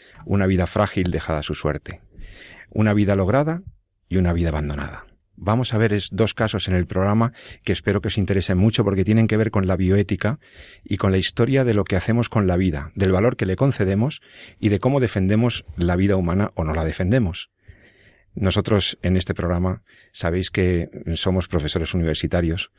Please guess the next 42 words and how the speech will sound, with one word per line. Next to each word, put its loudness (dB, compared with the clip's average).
Hoy 0
me 2
acompaña, 0
como -2
siempre, 0
el -6
director -2
de 2
este -4
programa, 2
el -2
doctor -2
Jesús -2
San -2
Román, 0
profesor 0
bioeticista, 0
profesor -2
en 2
la 2
Universidad -2
de -2
Madrid. 2
¿Qué -2
tal, 0
Jesús? 0
Buenas 0
tardes, 0
buenos 2
días, 4
buenas 0
tardes, 2
depende 2
como 0
tú 2
todavía 2
no 2
habrás 2
almorzado, 0
pues -2
buenos 0
días. -4